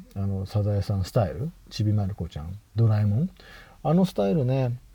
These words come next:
え、このまま行ってほしいんだよっていう人もいれば、あ、もう確かにそうねみたいなのあるんじゃないかなと思い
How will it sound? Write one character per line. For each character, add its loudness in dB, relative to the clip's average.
え、 -4
こ -2
の 6
ま 6
ま 6
行 4
っ -8
て 2
ほ 6
し -2
い 4
ん 2
だ 6
よ 2
っ -6
て 2
い 4
う 0
人 0
も 2
い 2
れ 2
ば、 0
あ、 -2
も 6
う 4
確 4
か 2
に 4
そ 0
う 2
ね 2
み 2
た -4
い -2
な -4
の -6
あ -2
る 0
ん 0
じ -8
ゃ -8
な -12
い -16
か -12
な -10
と -16
思 -16
い -20